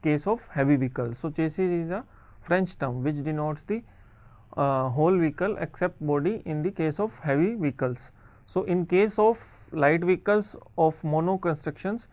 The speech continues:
it denotes the whole body except the additional fitting in the body. Okay. So, this is the chassis. So, uh, chassis consists of the engine, brakes, steering system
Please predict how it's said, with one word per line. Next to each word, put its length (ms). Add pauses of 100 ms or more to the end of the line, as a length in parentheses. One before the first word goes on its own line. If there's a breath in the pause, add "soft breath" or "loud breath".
(280 soft breath)
it 200
denotes 400
the 220 (100)
whole 300
body 460
except 480
the 180 (360 soft breath)
additional 520
fitting 320
in 140
the 80
body. 400 (340 soft breath)
Okay. 320 (300 soft breath)
So, 160
this 260
is 140
the 160 (320)
chassis. 380 (680 soft breath)
So, 320
uh, 280
chassis 360
consists 420
of 220
the 120 (100)
engine, 440 (380 soft breath)
brakes, 600 (140)
steering 480
system 460